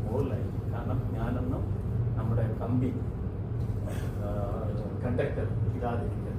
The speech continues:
അല്ലെങ്കിൽ ഇതൊന്നും ഇടാതിരിക്കാൻ ഫ്ലോപ്പ് ഇട്ടു. പക്ഷെ ഇന്ന് നമ്മുടെ വീടുകളിലെ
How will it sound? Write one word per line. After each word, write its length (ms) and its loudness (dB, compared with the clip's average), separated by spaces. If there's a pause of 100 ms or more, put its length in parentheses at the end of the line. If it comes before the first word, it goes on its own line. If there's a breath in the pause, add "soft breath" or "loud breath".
അല്ലെങ്കിൽ 320 -2 (1040)
ഇതൊന്നും 420 2
ഇടാതിരിക്കാൻ 540 0
ഫ്ലോപ്പ് 320 0
ഇട്ടു. 160 -4 (320)
പക്ഷെ 200 -2 (120)
ഇന്ന് 140 2 (100)
നമ്മുടെ 300 2
വീടുകളിലെ 460 0